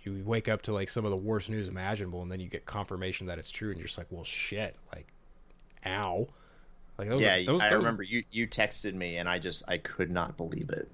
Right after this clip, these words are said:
Speaker 1: Yeah, I was lost beyond words more than anything.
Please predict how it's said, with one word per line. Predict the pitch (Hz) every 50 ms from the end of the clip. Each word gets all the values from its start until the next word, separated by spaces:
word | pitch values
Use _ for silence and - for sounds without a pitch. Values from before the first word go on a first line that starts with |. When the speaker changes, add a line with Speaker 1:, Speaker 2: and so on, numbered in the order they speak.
| - -
Speaker 1:
Yeah, | 113 101 90 90 - - -
I | - 113 110
was | 104 101 101 95 - - - - - - - - - - - - - - - - - - - - - - - - - 95
lost | 92 104 107 95 90 - - - 113 104 - -
beyond | - 110 101 95 87 85
words | 90 101 104 98 92 87 - - - - - - - - - -
more | - 104 95
than | 85 90 104
anything. | 101 95 90 87 104